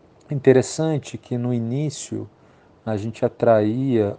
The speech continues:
um número interessante de estrangeiros morando em Salvador já há algum tempo.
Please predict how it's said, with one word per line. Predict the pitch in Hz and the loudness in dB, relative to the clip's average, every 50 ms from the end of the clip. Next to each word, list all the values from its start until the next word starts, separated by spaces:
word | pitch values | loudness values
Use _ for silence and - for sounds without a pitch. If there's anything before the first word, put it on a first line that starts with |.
| - - | -8 -8
um | 120 113 | -6 -4
número | 117 113 117 120 117 120 | -4 -4 -2 -2 -2 -4
interessante | 117 - 127 117 117 107 - - 120 120 117 - - - 120 | -2 -2 -2 -2 -2 -4 -6 -6 -6 -6 -6 -6 -10 -12 -12
de | 117 117 | -10 -8
estrangeiros | 117 - - - - 127 127 123 120 101 101 113 123 127 131 127 - - - - - - - - - _ _ _ | -8 -8 -8 -4 -4 -2 -2 -2 -2 -2 2 2 2 2 2 0 -4 -10 -14 -20 -20 -20 -20 -20 -20 _ _ _
morando | - 127 123 131 143 151 151 143 139 151 165 175 175 160 156 156 | -4 0 6 8 10 10 10 10 8 8 6 4 2 0 -2 -2
em | 147 | -4
Salvador | - - - 143 135 127 139 143 135 113 107 101 98 95 - _ _ _ _ _ - | -4 -2 -2 0 0 2 2 0 0 0 -2 -4 -4 -6 -8 _ _ _ _ _ -12
já | 107 92 101 104 | -10 -6 -2 -2
há | |
algum | 104 101 95 104 104 101 | -2 -2 -4 -6 -8 -10
tempo. | - - 98 92 87 82 - - 95 | -10 -10 -10 -10 -10 -12 -16 -18 -18